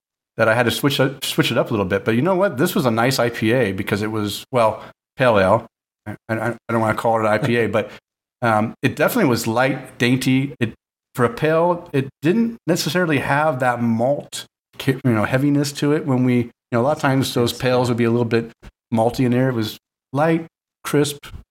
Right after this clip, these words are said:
Speaker 1: very good, delicate.
Speaker 3: Absolutely.
Speaker 1: Yeah. So I appreciate that. But now we're drinking another beer because, uh,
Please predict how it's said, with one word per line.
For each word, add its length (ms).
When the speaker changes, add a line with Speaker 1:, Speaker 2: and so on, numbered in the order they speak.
Speaker 1:
very 220
good, 420
delicate. 280
Speaker 3:
Absolutely. 260
Speaker 1:
Yeah. 280
So 80
I 40
appreciate 520
that. 300
But 240
now 160
we're 120
drinking 320
another 240
beer 280
because, 480
uh, 320